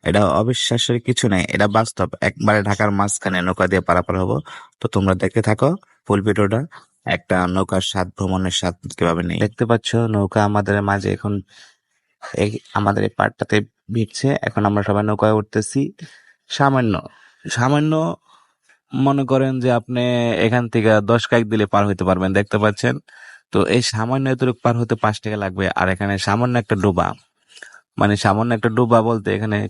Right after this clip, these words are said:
পানি জমছে, তো ভালোই একটু পানি জমছে, তো এখানটাতে পার হতে হবে। পুরা ঢাকা শহর ভরে গেছে, just এতটুকু জায়গা ভরা হয় নাই। এটা কিসের জন্য আল্লাহই জানে এবং এখানকার মানুষই জানে। তবে এটা কিন্তু একটা বড় একটা দুর্ভোগ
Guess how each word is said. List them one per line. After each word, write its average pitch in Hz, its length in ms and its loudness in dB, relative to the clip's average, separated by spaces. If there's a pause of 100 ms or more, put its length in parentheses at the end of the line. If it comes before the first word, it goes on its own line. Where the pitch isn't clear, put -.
(140)
পানি 104 200 2
জমছে, 104 400 0 (560)
তো - 120 -2
ভালোই 101 340 2
একটু 101 180 -2
পানি 101 240 0
জমছে, 101 360 -2 (480)
তো - 80 -6 (100)
এখানটাতে 135 480 2
পার 107 240 0
হতে 92 220 -6
হবে। 85 280 -2 (180)
পুরা 147 240 2
ঢাকা 123 300 -2
শহর 123 280 0
ভরে 110 300 2
গেছে, 113 260 -2 (760)
just 120 260 0 (260)
এতটুকু 131 320 2
জায়গা 113 240 2
ভরা 92 240 0
হয় 82 220 -4
নাই। 80 180 -6 (680)
এটা 101 200 2
কিসের 113 300 0
জন্য 110 240 2
আল্লাহই 95 380 2
জানে 120 280 -2 (120)
এবং 92 220 0 (100)
এখানকার 92 340 -2
মানুষই 92 420 0
জানে। 82 260 -2 (680)
তবে 104 220 2
এটা 104 160 0
কিন্তু 110 220 -2
একটা 107 160 0
বড় 107 280 2
একটা 101 200 -2
দুর্ভোগ 98 440 0